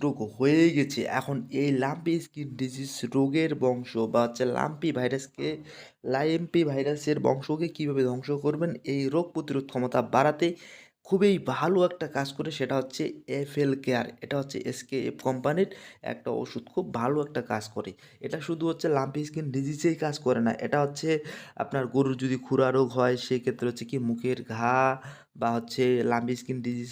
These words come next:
হচ্ছে আপনার মানে এর বংশকে ধ্বংস করার জন্য বা রোগ প্রতিরোধ ক্ষমতা বাড়াতে, মানে এটা ভিটামিন সি যুক্ত একটা সমৃদ্ধ খাবার, মানে রোগ প্রতিরোধ ক্ষমতা খুব বাড়াতে খুবই সাহায্য করে এফএল কেয়ার। তো খামারি বন্ধুরা,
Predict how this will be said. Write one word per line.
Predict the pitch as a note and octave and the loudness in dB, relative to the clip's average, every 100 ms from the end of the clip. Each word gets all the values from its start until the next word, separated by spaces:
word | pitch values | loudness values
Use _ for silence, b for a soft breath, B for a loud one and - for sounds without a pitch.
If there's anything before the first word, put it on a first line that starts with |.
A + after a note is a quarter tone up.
| B2 - | -14 -16
হচ্ছে | - - | -18 -8
আপনার | A#2 A#2 B2+ A#2+ - B B _ | -8 -2 0 0 -2 B B _
মানে | A2+ A#2+ A#2 C#3 | -6 -6 -6 -6
এর | D3 | -4
বংশকে | B2+ B2+ C#3 - D3+ | -2 -4 -6 -8 -6
ধ্বংস | A#2+ A#2 A#2+ | -2 -4 -2
করার | C#3+ D3 D3 | -2 0 0
জন্য | C#3 D#3 F#3+ A#3 B _ | -2 -4 -4 -4 B _
বা | A#2+ | -4
রোগ | A#2+ D#3 | -2 -4
প্রতিরোধ | D3+ C3+ C#3+ | -8 -12 -12
ক্ষমতা | - B2 B2+ | -10 -8 -4
বাড়াতে, | A#2+ A#2+ B2+ C#3 D#3 D#3 | -2 0 0 0 -4 -4
মানে | A#2+ A#2+ A#2+ | -4 -6 -4
এটা | C3 | -4
ভিটামিন | B2 C3 C#3 D#3+ F3 E3+ | -4 -4 2 2 2 -2
সি | - B2 | -6 -10
যুক্ত | B2+ A#2+ A#2 - | -8 -8 -8 -6
একটা | C3 - | -6 -6
সমৃদ্ধ | B2+ A#2+ A#2 C3 C#3 | -10 -6 -6 -2 0
খাবার, | D#3 E3+ F3+ B B B | 4 4 4 B B B
মানে | - C#3 | -4 0
রোগ | D#3 D#3 | 0 0
প্রতিরোধ | D#3 - D3 | -4 -6 -8
ক্ষমতা | C#3+ D3 | -6 -6
খুব | D3+ D#3 | -6 -8
বাড়াতে | D3 B2 B2+ C3 E3+ | -6 -4 -2 -2 -6
খুবই | F3 C3 D3+ - - | -6 -4 -4 -4 -10
সাহায্য | B2+ A#2+ A#2+ C#3+ D#3+ | -6 -4 -2 0 -2
করে | - B2 C3+ C#3 - | 0 0 0 -4 -8
এফএল | B2 A#2+ - B2 B2 | -8 -8 -4 0 0
কেয়ার। | - C3+ A#2+ - B B B _ _ _ _ _ - | 4 6 6 4 B B B _ _ _ _ _ -2
তো | D3+ | 0
খামারি | D3 C3+ C3+ C#3 | -2 -2 0 2
বন্ধুরা, | C3+ C3+ C#3 | 0 -2 2